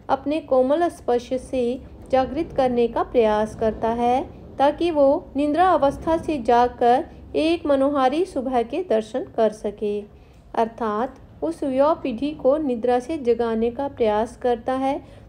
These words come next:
जो अपने जीवन के प्रति सचेत ना रहकर अपना मूल्यवान समय व्यर्थ कर रही है,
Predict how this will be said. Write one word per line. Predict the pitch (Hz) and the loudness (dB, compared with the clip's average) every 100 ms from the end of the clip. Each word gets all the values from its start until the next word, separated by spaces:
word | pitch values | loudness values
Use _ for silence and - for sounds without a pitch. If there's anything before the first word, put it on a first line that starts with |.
| - | -2
जो | 285 | 2
अपने | 294 294 311 | 2 2 -2
जीवन | 277 254 254 294 311 | -4 -4 0 0 0
के | 311 | -6
प्रति | 302 277 302 | -6 -6 -6
सचेत | 302 262 254 285 311 302 | -2 -2 0 -2 -2 -2
ना | 262 226 | 0 2
रहकर | 226 233 226 233 240 285 - - - | 2 0 0 0 -2 -2 -16 -12 -6
अपना | - 285 311 | -2 0 2
मूल्यवान | 302 277 302 330 302 302 | 2 2 2 2 2 0
समय | 302 240 233 254 | 0 0 0 0
व्यर्थ | 233 240 233 - - | 2 2 2 -2 -2
कर | 214 | -2
रही | 202 214 208 220 | -2 0 0 0
है, | 202 208 202 | -2 -4 -6